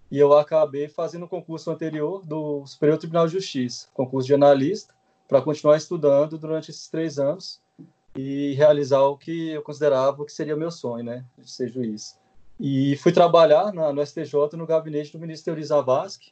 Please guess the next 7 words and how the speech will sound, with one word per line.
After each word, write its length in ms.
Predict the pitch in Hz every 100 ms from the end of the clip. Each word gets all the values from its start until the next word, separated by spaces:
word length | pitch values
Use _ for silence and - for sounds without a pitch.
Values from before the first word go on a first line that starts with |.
| _
que 80 | _
faleceu, 600 | 135 131 131 131 147 185 _ _
um 300 | 131 127 120
dos 160 | 117 117
grandes 240 | 127 151
juristas 360 | 143 127 127 123
do 120 | 131